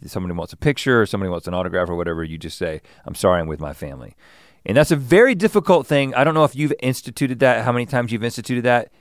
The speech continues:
It's a very difficult thing for me to do because I am a nice guy, right? And,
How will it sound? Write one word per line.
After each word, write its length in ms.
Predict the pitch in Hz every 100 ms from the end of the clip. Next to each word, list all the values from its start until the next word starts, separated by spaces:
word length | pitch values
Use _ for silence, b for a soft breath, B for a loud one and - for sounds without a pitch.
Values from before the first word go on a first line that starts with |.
| -
It's 140 | 110
a 60 | 127
very 500 | 95 92 139 175 170
difficult 440 | 143 131 131 107
thing 140 | 110 101
for 100 | 98
me 120 | 92
to 100 | 82
do 220 | 78 85
because 640 | 73 90 - 143 131 104 131 b b b b
I 160 | 98 120
am 180 | 101 101
a 40 |
nice 280 | 104 90 -
guy, 340 | 240 226 - _
right? 300 | - 113 180 - _ _ b b b b b _
And, 520 | 113 120 113 110 104